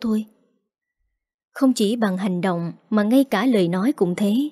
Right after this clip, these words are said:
Đêm qua Nhi hỏi, cậu đã thành thực trả lời. Chẳng lẽ từng đó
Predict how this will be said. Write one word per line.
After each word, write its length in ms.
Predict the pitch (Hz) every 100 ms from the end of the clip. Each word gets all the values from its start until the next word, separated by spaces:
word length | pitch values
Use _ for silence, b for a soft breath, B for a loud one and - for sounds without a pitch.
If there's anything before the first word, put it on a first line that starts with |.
| b b b b b
Đêm 200 | 214 196
qua 260 | 190 196 190
Nhi 200 | 180 190
hỏi, 400 | 190 170 185 269 _ _ _
cậu 120 | 214
đã 140 | 208 294
thành 240 | - 208
thực 320 | 175 208 170 -
trả 180 | 196
lời. 400 | 262 226 180 165 - b b b b _
Chẳng 220 | - 247
lẽ 160 | 254 233
từng 260 | - 202 175
đó 300 | 190 233